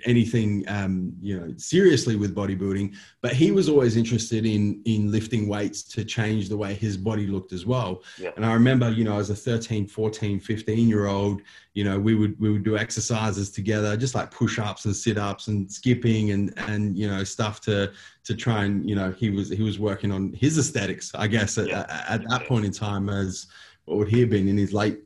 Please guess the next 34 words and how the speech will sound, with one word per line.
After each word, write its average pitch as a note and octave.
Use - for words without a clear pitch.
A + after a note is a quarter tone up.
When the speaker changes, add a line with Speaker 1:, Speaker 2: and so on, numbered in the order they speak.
Speaker 1:
late A2
thirties G#2+
at G2+
that G2
point. F#2
So, A2
you B2
know, A#2
I A2
guess C#3
it C#3
was A#2+
that -
distant D#3+
influence E3
through A#2
the A#2
aesthetic B2+
physiques A2+
like A#2
Arnold, D#3+
and A#2
then A#2
the A2+
Speaker 2:
Yeah. A#2+
Speaker 1:
very A2+
close A#2+
influence G#2
through G2
my G#2
own G#2
father G2
as F2+
well. G2